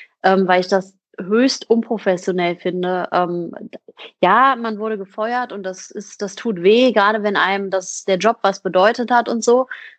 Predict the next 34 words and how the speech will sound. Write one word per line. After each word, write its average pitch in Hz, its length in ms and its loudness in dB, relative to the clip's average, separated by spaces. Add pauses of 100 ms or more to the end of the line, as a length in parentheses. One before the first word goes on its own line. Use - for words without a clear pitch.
Aber 190 220 2
dann 190 200 2
Abschiedsinterviews 220 1160 2
in 185 100 2
der 190 140 4
Lokalpresse 202 720 0 (240)
zu 233 180 0
geben 220 260 6
am 214 160 4
nächsten 214 340 2
Tag, 226 300 0
die 190 80 -6
zu 202 160 -4
sich 185 260 -2
einzuladen 226 800 2 (360)
und 180 240 0
da 185 200 4
irgendwie 190 240 2
in 190 60 0
die 196 80 0
dreckige 202 460 0
Wäsche 190 260 2
zu 208 220 0
waschen, 208 460 2
also 175 260 2
ich - 240 -2
finde, 208 180 2
das 190 140 0
ist 185 120 -4
ganz 180 200 0
schön 202 160 4
schlechter 175 420 -8
Stil. 170 480 2 (140)
So. 156 200 0